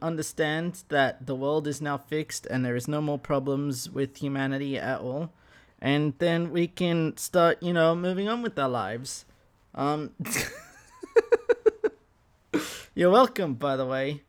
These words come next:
<laughs> All right. <laughs> It's enough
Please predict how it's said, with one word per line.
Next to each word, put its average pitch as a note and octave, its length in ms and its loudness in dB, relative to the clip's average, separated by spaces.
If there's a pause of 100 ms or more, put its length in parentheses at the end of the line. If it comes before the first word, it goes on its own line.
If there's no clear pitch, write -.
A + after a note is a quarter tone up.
(520)
<laughs> - 560 -16
All D3+ 140 0
right. B2+ 340 4 (280)
<laughs> - 420 4
It's - 240 0
enough D3 360 0